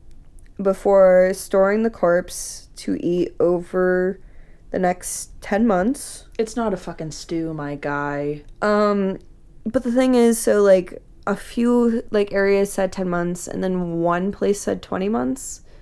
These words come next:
Speaker 2: Mm.
Speaker 1: So, I don't know how it could be, like, doubled, but, so ten to twenty months we'll just
Speaker 2: Okay.
Speaker 1: cover.
Speaker 2: Depends on what portion he wants.
Speaker 1: <laughs> Um,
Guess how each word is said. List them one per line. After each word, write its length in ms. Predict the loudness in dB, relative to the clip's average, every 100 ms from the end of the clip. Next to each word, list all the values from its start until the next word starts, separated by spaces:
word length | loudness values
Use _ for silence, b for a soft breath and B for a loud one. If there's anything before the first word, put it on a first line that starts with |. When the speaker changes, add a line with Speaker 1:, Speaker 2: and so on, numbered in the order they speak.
| -16
Speaker 2:
Mm. 220 | -12 -14 -16 -20
Speaker 1:
So, 720 | -2 2 4 4 4 0 -4 -8
I 40 | -8
don't 100 | -4
know 140 | -4
how 560 | -2 -2 0 -2 -4 -8 -16 -18 -18 -20 -20 -18 -18 -12 -10
it 60 | -8
could 100 | -2
be, 120 | 0
like, 220 | 0 -2
doubled, 540 | -6 -2 0 0 -4 -10 0
but, 380 | 2 4 0
so 200 | -4 -4
ten 380 | -4 -4 0 0
to 160 | 0 -2
twenty 400 | 0 -4 -2 -2
months 420 | -4 -6 -8 -6
we'll 140 | -6 -4
just 180 | -2 -2
Speaker 2:
Okay. 140 | 0
Speaker 1:
cover. 520 | 0 2 2 0 -4 -10 -18
Speaker 2:
Depends 300 | -10 -8 -6
on 100 | -6
what 140 | -6
portion 540 | -2 -4 -4 -6 -6 -8
he 140 | -6 -2
wants. 440 | -2 -4 -8 -20 _
Speaker 1:
<laughs> 60 | B B B B B B B B 0
Um, 600 | 2 4 2 2 0